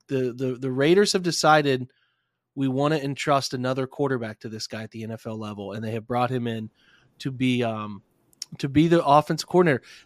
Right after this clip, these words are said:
They also decided it was a good idea to, uh, bring in, uh, Marvin Lewis, to which I agree. I have never quite understood why Marvin Lewis didn't get more consideration for another head coaching job. I found that to be really strange, considering he had some really strong runs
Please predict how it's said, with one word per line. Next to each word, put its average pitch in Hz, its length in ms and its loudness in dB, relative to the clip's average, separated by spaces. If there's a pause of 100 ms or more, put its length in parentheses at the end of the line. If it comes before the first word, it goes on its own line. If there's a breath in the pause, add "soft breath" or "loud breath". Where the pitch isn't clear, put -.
They 156 80 4
also 214 360 6
decided 139 720 2
it 143 120 -2
was 139 160 0
a 131 40 -2
good 135 140 0
idea 131 380 0
to, 127 500 -4
uh, 120 200 -6
bring 131 280 -6
in, 127 320 -4 (560)
uh, 120 100 -10
Marvin 139 320 0
Lewis, 131 220 0
to - 160 -4
which 196 200 4
I 185 100 6
agree. 165 500 0
I 143 140 2
have 160 120 0
never 156 260 -4
quite 160 280 0
understood 147 500 -4
why 139 140 2
Marvin 135 320 -2
Lewis 135 220 -2
didn't 127 220 -6
get 127 160 -6
more 127 420 -4 (420)
consideration 131 800 -4
for 120 160 -8
another 123 400 -4
head 123 180 -6
coaching 135 360 -4
job. 165 340 4 (240)
I - 60 -20
found 127 280 -6
that 123 200 -6 (680)
to 147 80 -10
be 135 140 -6
really 139 300 -4
strange, 175 420 -4
considering 160 480 -4
he 151 100 -4
had 147 160 0
some 123 160 -8
really 139 240 -2
strong 139 400 -2
runs 139 480 -4